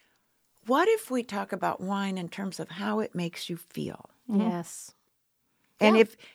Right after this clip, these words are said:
Speaker 1: and if you have a wine that makes you feel uplifted,
Speaker 2: Mm-hmm.
Speaker 1: or if you have a wine that makes you feel cozy,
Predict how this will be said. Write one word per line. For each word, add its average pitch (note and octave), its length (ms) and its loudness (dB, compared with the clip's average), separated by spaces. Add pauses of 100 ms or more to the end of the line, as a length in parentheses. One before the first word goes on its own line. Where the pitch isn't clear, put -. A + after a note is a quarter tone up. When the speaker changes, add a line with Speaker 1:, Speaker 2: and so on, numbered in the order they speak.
(120)
Speaker 1:
and G#3+ 460 4
if A#3+ 220 4
you B3+ 160 2
have C4 200 6
a B3 80 4
wine A3+ 380 6
that A3+ 180 2
makes G#3 320 -6
you G#3+ 100 -4
feel G#3 480 -4
uplifted, - 640 -6 (180)
Speaker 2:
Mm-hmm. B3+ 200 -4 (560)
Speaker 1:
or G3+ 200 4
if G3+ 100 -4
you G#3 100 -2
have F#3+ 140 -2
a G3 60 -4
wine G3+ 340 0
that - 120 -8
makes G3+ 280 -4
you G#3+ 60 -6
feel G#3 220 -4 (100)
cozy, - 560 -6